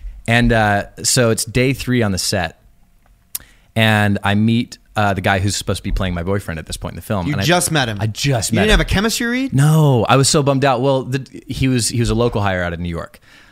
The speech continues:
Speaker 2: Got it,
Speaker 1: Um,
Speaker 2: okay.
Speaker 1: so I just met him, and I was like, "Oh, dude, what's up?" And the director runs up, and she's like, "Oh, hey, so, uh, you guys are gonna run over there, and you're gonna make out really quick." And I was like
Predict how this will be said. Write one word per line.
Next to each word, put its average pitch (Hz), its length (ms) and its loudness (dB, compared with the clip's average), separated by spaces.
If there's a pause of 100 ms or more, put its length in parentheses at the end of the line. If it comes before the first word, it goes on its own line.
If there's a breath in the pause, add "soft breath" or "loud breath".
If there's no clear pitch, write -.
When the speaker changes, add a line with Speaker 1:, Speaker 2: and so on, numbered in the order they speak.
(140 loud breath)
Speaker 2:
Got 107 80 0 (280)
it, - 60 -4
Speaker 1:
Um, 90 120 -4
Speaker 2:
okay. 110 220 -6
Speaker 1:
so 120 300 2
I 110 120 0
just 117 540 -2
met 113 180 2
him, 101 140 0
and 98 100 -2
I 104 80 0
was 107 140 -2
like, 104 220 -4 (340)
"Oh, 139 320 -4
dude, 143 240 0
what's 147 160 0
up?" 180 220 0
And 120 260 0 (160)
the 117 140 -2
director 113 280 0
runs 107 180 2
up, 104 80 -2
and 104 80 -6
she's 113 140 -2
like, 113 140 -4
"Oh, 175 100 0
hey, 165 200 2 (260 loud breath)
so, 127 280 0
uh, 131 140 2
you 123 160 0
guys 147 180 2
are 139 40 0
gonna 131 140 2
run 120 180 2
over 156 160 0
there, 131 200 2
and 120 160 -2
you're 110 80 2
gonna 113 120 2
make 110 160 0
out 104 120 0
really 87 200 -6
quick." - 260 -16
And 120 80 -2
I 120 60 0
was 117 100 0
like 113 240 -4